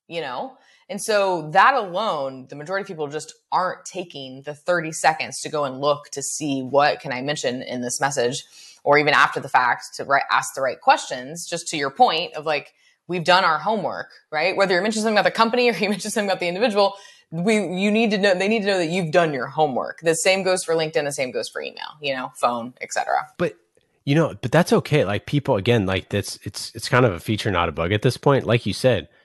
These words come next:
Speaker 2: every, every crappy, you know, spam piece that you get allows you to stand out that much better. Like, we get all the time with
Speaker 1: Exactly.
Speaker 2: our cold outreach, like,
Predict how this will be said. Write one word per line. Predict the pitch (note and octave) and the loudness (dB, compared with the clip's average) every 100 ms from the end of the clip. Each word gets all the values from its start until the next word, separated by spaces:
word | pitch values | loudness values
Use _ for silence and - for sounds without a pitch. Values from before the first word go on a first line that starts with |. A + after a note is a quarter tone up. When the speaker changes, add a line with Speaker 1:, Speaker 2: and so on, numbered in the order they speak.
| _ _ | _ _
Speaker 2:
every, | B2 E3 F#3 D#3 F#2+ _ _ _ _ | 0 2 0 0 -4 _ _ _ _
every | A2 A#2 C3+ G#2+ | -2 0 2 0
crappy, | - A2 G#2+ G#2 F2+ D#2+ _ | 2 2 2 -2 -6 -8 _
you | - | -4
know, | F#2+ E2 | -2 -4
spam | - - F#2+ G2 F2+ D#2+ | -6 -2 2 2 0 -6
piece | - F#2+ E2 | -4 -4 -2
that | - D#2 | -4 -6
you | D2+ | -6
get | D2+ F#2 E2 - _ - | -2 -2 -2 -6 _ -2
allows | G2+ F#2+ G2 - | 4 4 4 0
you | F#2+ | -4
to | F2+ | -4
stand | - F#2+ F2+ | -2 0 0
out | F2 | 0
that | F#2+ F2 | 0 -2
much | E2+ - | -4 -2
better. | G2+ F#2+ | 0 0
Like, | D2+ F2+ F#2+ | 0 -2 2
we | D3+ | 4
get | F3+ C#3 | 4 4
all | B2+ | 2
the | A2 | 0
time | - C#3 | 0 0
with | G2 | 0
Speaker 1:
Exactly. | F#2 | 0
Speaker 2:
our | B2 | -2
cold | - G2 | 0 0
outreach, | F#2+ F2 F#2+ - | 0 -2 -6 -4
like, | F#2 F2 | -4 -4